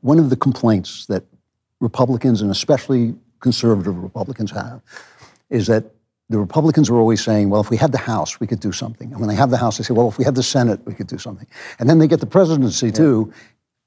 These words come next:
Speaker 1: and nothing happens. I mean, they can't overturn Obamacare. They can't, uh, build a wall. They can't do the things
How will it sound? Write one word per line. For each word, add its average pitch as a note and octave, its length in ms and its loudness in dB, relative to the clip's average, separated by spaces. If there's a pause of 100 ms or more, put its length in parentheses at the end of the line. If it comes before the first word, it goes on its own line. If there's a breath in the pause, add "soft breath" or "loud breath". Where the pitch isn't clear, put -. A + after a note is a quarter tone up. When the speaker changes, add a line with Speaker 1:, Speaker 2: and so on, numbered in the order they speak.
Speaker 1:
and C#3 160 6
nothing E3+ 300 4
happens. - 400 -2
I G#2 40 -6
mean, A2 140 -2
they G2+ 100 0
can't A#2+ 300 0
overturn A2+ 680 4
Obamacare. A2+ 680 0
They G#2+ 140 -6
can't, A2+ 420 -4
uh, A2+ 300 0
build A2 340 2
a A#2 40 4
wall. G#2 360 2
They G#2+ 140 -8
can't A#2+ 260 -6
do D3+ 180 4
the A#2+ 120 0
things G2+ 400 -4